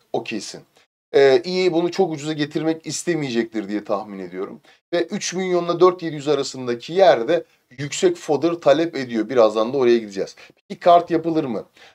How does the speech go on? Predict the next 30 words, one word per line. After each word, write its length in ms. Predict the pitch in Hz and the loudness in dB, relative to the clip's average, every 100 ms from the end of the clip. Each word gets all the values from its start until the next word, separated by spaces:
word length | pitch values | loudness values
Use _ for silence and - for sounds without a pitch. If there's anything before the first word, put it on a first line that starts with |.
| _ | _
Buradan 320 | 208 220 202 190 | -2 2 2 2
bakacak 360 | 180 190 180 | 0 0 2
olursak 400 | 185 202 - 180 | 2 0 -4 -4
eğer 260 | 147 117 113 | 2 2 4
karta, 460 | 120 104 - 165 - _ _ _ | 2 2 2 -4 -6 _ _ _
doksan 340 | 143 147 180 180 | -2 0 -2 -2
iki 200 | 175 202 | -2 -4
hızı, 280 | 185 175 | -2 -4
doksan 440 | 143 135 - 185 180 | -2 -2 0 0 0
şutu, 320 | 170 165 160 | -4 -8 -2
doksan 460 | 143 135 160 156 170 | -2 2 2 2 0
bir 100 | 165 | -4
pası, 300 | 160 160 139 | -4 -2 -2
doksan 420 | 131 - 156 165 | -2 0 0 0
beş 180 | 165 151 | -6 -6
dribling 300 | 151 151 151 | -10 -8 -10
ve 80 | |
seksen 500 | 139 147 143 151 139 | -8 -8 -2 0 0
bir 80 | 143 | -2
fiziği 560 | - - 139 123 160 151 | -10 -12 -18 -16 -8 2
var 220 | 110 98 | 2 4
kartın. 500 | 151 139 - 117 123 _ _ _ 131 | 4 4 4 -6 -14 _ _ _ -2
Ve 40 | |
kartın 320 | 175 143 156 | 4 4 2
en 180 | 156 135 | -6 -6
düşük 300 | 113 - - | -10 -16 -16
şeyi 340 | - 92 123 | -14 -12 -12
fiziği 340 | 117 135 127 113 | -14 -18 -14 -14
tabii 240 | 90 87 | -14 -20
ki. 220 | _ 139 | _ -18